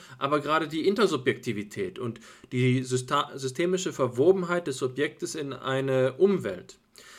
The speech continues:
Mir scheint es also so zu sein, dass es sich hier um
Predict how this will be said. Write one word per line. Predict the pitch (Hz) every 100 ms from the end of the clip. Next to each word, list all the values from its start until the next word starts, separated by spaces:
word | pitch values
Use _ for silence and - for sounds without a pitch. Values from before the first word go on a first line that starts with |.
| - _
Mir | - 127
scheint | 196 254
es | 240
also | 226 185
so | 160 202
zu | 254 214
sein, | 160 160 180 214 - _ _ 151 160 - _ _
dass | 170 175 -
es | - 175 -
sich | 180
hier | - 180 180 180 165 -
um | 165 160 165